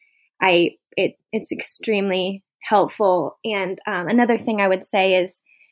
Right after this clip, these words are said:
with lessening your exposure to the Joneses, I would say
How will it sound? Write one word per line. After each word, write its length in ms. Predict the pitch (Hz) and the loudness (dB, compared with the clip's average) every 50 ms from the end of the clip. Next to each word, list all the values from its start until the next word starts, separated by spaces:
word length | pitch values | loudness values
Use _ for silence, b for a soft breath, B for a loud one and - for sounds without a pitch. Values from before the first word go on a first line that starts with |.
| b b b | b b b
with 220 | - 233 226 - | 0 0 2 4
lessening 440 | 226 233 220 - - - 226 214 214 | 4 4 4 4 2 0 0 0 0
your 140 | 202 185 175 | 0 0 0
exposure 540 | 170 - - - - - 202 196 202 - 185 | 0 0 -2 -2 2 2 2 2 2 0 -4
to 140 | 180 - 196 | -4 -6 -6
the 100 | 185 175 | -6 -6
Joneses, 480 | - 196 208 247 285 277 269 202 196 | -2 -2 2 2 2 2 0 0 0
I 100 | 180 190 | 0 0
would 140 | 196 196 190 | 0 -2 -4
say 340 | - 202 - 101 95 92 | -4 -2 -2 -2 -2 -4